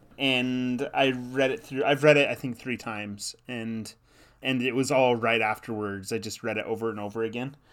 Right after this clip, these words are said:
Um, and I had my copy of Jurassic Park that was, you know, just worn and beaten from carrying it in my backpack to school and reading it. And I remember getting yelled at by teachers because I was reading something that was too adult for me,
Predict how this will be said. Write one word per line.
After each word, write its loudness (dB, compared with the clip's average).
Um, 0
and -4
I -2
had 0
my -6
copy -2
of -2
Jurassic -4
Park -2
that -6
was, -6
you -2
know, -4
just -2
worn 2
and -2
beaten -2
from -8
carrying 0
it -2
in -2
my -4
backpack -4
to -10
school -2
and -6
reading -6
it. -4
And -6
I -2
remember 2
getting -4
yelled 0
at -2
by 0
teachers -6
because -10
I -2
was -4
reading -6
something -6
that -6
was -8
too -4
adult -4
for -10
me, -4